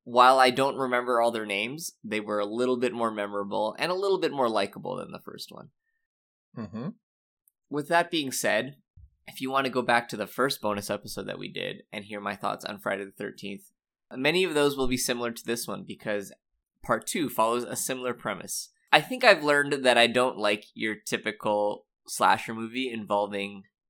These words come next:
Speaker 1: teens and
Speaker 2: Mm-hmm.
Speaker 1: <laughs> promiscu-,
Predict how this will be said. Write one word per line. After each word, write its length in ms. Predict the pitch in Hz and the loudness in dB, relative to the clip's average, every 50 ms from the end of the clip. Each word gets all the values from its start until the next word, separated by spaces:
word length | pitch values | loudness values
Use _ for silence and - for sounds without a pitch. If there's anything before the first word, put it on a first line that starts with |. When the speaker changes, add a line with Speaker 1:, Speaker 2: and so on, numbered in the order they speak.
| _ _ _ _ _ _ - - | _ _ _ _ _ _ -14 -8
Speaker 1:
teens 680 | - 117 110 113 117 127 135 143 143 - - - - _ - | -6 -4 -4 -4 -6 -8 -10 -10 -10 -10 -12 -12 -16 _ -10
and 400 | - 107 104 104 101 101 101 - - - - _ - | -6 -4 -4 -4 -4 -6 -8 -12 -16 -20 -20 _ -10
Speaker 2:
Mm-hmm. 300 | - - - 135 123 120 - - _ _ - 160 - _ _ _ _ _ _ _ | -8 -8 -6 -6 -8 -10 -10 -12 _ _ -20 -20 -20 _ _ _ _ _ _ _
Speaker 1:
<laughs> 600 | _ _ _ _ _ _ _ _ _ _ _ - | _ _ _ _ _ _ _ _ _ _ _ -6
promiscu-, 680 | - 147 135 135 139 139 - - - 147 139 135 - | -4 -2 0 0 0 0 0 0 0 -2 -4 -4 -4